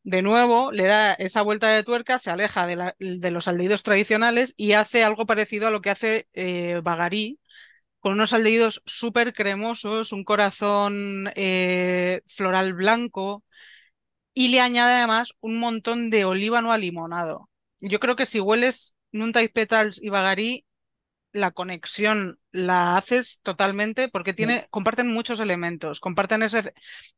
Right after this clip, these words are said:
Speaker 1: el corazón floral, obviamente, pero comparten esos aldehídos pesados y cremosos y comparten también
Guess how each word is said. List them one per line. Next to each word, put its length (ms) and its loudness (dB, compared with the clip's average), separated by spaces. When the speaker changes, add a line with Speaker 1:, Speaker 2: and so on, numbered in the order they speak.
Speaker 1:
el 100 0
corazón 340 2
floral, 300 2
obviamente, 440 0
pero 180 -4
comparten 720 -2
esos 260 -6
aldehídos 600 2
pesados 560 -2
y 60 -10
cremosos 680 -4
y 120 -10
comparten 580 0
también 480 0